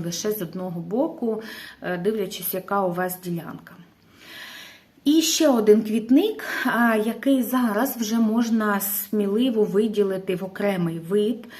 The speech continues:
це так званий удольфіанський квітник, або його ще називають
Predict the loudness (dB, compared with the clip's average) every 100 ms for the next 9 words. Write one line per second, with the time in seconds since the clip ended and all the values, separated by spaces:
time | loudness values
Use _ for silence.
0 | -20 -18 -6 -4 -4 -4 -2 2 4 2
1 | -2 -2 0 0 0 -2 0 2 0 0
2 | -4 -4 -4 -8 -4 -2 0 -2 -8 -18
3 | -6 -6 0 4 4 4 -2 -4 -6 -6
4 | -6 -4 -4